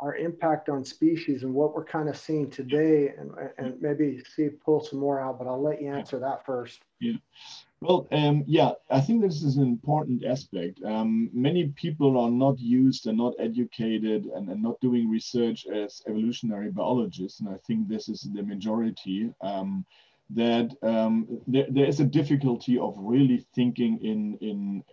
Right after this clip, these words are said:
Speaker 2: evolutionary time frame. And, uh, of course, most people remember their parents and their grandparents, but that goes back, um, like, two generations, maybe three generations, and that is covering, um, if it,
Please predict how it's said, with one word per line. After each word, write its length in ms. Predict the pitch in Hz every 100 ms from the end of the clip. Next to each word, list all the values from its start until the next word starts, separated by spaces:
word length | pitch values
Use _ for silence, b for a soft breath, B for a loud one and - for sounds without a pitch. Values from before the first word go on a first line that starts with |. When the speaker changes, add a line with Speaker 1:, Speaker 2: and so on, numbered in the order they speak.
| -
Speaker 2:
evolutionary 640 | 107 113 135 120 104 98 -
time 440 | - 139 123 98 90 _
frame. 440 | 95 82 78 76 71
And, 380 | 95 95 95 95
uh, 200 | 95 92 b b b b
of 140 | -
course, 260 | - 147 139
most 320 | 139 147 -
people 480 | - 143 135 123 123
remember 720 | 113 120 120 131 135 120 117
their 360 | 104 107 101 95
parents 600 | - 127 131 139 139 139
and 140 | 101
their 160 | 98 90
grandparents, 1000 | 117 120 147 139 98 92 98 127 139 -
but 320 | 110 110 110 107 -
that 220 | 123 131
goes 280 | 127 117 -
back, 480 | 113 110 113 110 120 -
um, 440 | 107 104 104 98 - -
like, 200 | 110 -
two 180 | - 143
generations, 800 | 139 123 117 110 107 110 - 110 117
maybe 420 | 117 110 107 - _
three 320 | - 139 147 135
generations, 840 | 104 95 87 73 92 - 107 113
and 120 | 98
that 160 | 123 143
is 140 | 120 -
covering, 560 | - 135 123 117 101 - b b b _
um, 540 | 113 113 110 107 107 -
if 140 | 131 120
it, 220 | 107